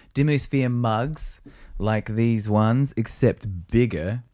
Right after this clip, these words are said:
because this one doesn't hold my whole coffee. So we got, this is an eleven ounce. We got a fifteen ounce one so that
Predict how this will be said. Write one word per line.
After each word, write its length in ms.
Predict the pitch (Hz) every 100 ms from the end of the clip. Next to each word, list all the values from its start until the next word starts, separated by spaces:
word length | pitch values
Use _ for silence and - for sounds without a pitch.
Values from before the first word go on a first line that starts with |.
| _ _ _ -
because 340 | 98 104 95
this 220 | 107 117 131
one 160 | 120
doesn't 280 | 107 101 92
hold 440 | - 101 95 92
my 160 | 92 90
whole 380 | 92 87 85 87 _ _ _ _
coffee. 520 | - 98 95 - - -
So 140 | -
we 100 | 85
got, 260 | 87 85 - -
this 140 | 95
is 40 | 98
an 80 | 85
eleven 360 | 90 92 113
ounce. 380 | 110 123 127 -
We 60 | 95
got 120 | 92
a 60 | -
fifteen 480 | - 139 - 95 90
ounce 300 | 85 80 90
one 260 | 87 87
so 180 | 87 90
that 180 | 87